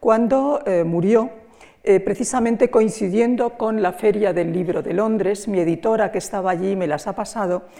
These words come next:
Yo creo que son bastante interesantes, eh, por, por, ahora se las voy a, se las voy a enseñar. Fíjense que hay una serie de referencias, eh, que hay además, pues, unos,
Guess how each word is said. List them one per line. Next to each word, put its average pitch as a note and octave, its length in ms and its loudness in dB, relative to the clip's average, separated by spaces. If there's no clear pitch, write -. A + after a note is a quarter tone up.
Yo A3 80 4
creo C4+ 160 2
que C#4+ 120 -2
son B3+ 260 0
bastante G#3 460 0
interesantes, G3 880 -2
eh, F#3 360 0
por, B3 320 0
por, - 480 -4
ahora F#3 260 0
se G3 120 -8
las D#3+ 240 -2
voy F3+ 220 2
a, D3+ 260 -2
se - 180 -6
las D3 180 -4
voy F3 160 -2
a F#3+ 40 0
enseñar. F3+ 720 -6
Fíjense A#3 540 0
que A3+ 100 2
hay G#3 400 4
una G3 220 -2
serie F3 300 0
de D#3+ 100 2
referencias, G#3+ 1120 -2
eh, E3+ 320 -6
que F#3 140 -2
hay F3 160 2
además, E3 460 -2
pues, - 300 -6
unos, D#3+ 520 -4